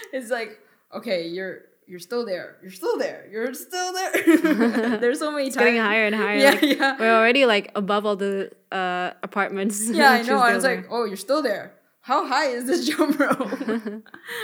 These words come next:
Speaker 1: So, like, do you have any other suggestions for the viewers, if any at all? Something that you think they would enjoy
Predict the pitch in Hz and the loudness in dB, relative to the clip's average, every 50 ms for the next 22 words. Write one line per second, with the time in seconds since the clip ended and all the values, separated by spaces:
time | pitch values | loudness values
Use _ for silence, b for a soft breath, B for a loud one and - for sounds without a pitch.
0 | 403 339 285 311 294 269 247 240 294 339 339 311 294 262 240 - - 226 220 220 | -8 -6 -6 -6 -8 -8 -10 -12 -10 -10 -12 -12 -14 -16 -18 -10 -4 -2 -2 0
1 | 220 214 208 208 196 190 214 226 233 302 285 262 220 214 - - 202 202 202 196 | 0 0 -2 -4 -6 -8 -6 -4 -4 -2 -2 -2 -4 -4 -6 -8 -8 -8 -6 -6
2 | 190 185 190 190 185 - 180 170 170 160 175 202 - - 175 175 175 175 165 190 | -4 -4 -4 -6 -6 -8 -12 -10 -10 -10 -10 -12 -12 -14 -12 -12 -12 -12 -14 -14
3 | - 180 175 170 160 165 160 165 165 165 170 180 190 233 262 262 - - 170 147 | -14 -14 -14 -12 -12 -10 -10 -10 -10 -10 -10 -10 -10 -12 -12 -14 -16 -16 -16 -16
4 | 151 160 _ _ _ _ _ _ _ _ _ _ 175 180 175 170 170 170 160 160 | -16 -20 _ _ _ _ _ _ _ _ _ _ -12 -10 -10 -10 -10 -10 -10 -10
5 | 165 160 165 170 180 202 294 294 _ _ _ _ - - 180 170 180 180 175 165 | -10 -8 -8 -8 -8 -10 -12 -14 _ _ _ _ -16 -14 -12 -12 -10 -10 -10 -10
6 | 165 156 147 _ _ - - 175 170 165 160 - 170 165 170 180 202 160 156 156 | -10 -12 -14 _ _ -18 -14 -10 -10 -10 -10 -12 -12 -12 -12 -12 -12 -14 -12 -14
7 | 151 - - 156 160 165 160 151 160 160 160 180 190 214 | -16 -14 -14 -14 -14 -12 -12 -12 -12 -12 -12 -12 -14 -14